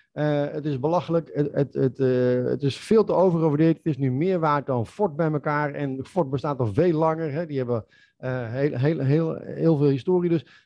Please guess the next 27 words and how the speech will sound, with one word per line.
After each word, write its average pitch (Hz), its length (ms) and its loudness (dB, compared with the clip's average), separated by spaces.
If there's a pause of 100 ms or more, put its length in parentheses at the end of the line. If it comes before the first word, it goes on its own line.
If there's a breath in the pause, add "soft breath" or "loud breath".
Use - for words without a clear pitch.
(120)
waarom 170 460 2
zou 160 220 0
zo'n 139 200 0
koers 170 260 0
dan 156 80 -2
nog 135 100 -2
verder 151 240 0
oplopen? 139 520 0
Ik 151 100 -4
stap 160 220 -4
uit. 95 220 -8
Nou, 110 200 -4
je 117 60 -2
zag 147 200 0
hier 151 160 0
wat 123 160 2
koersdruk. 202 560 2 (440 soft breath)
En 170 160 4
vervolgens, 156 720 0 (160)
toen 170 200 -4
iedereen 147 720 0
met, 131 320 -4
eh, 120 340 4 (140)
klamme 170 260 2
handjes 156 500 -2
was 127 160 -2
uitgestapt, 135 640 -4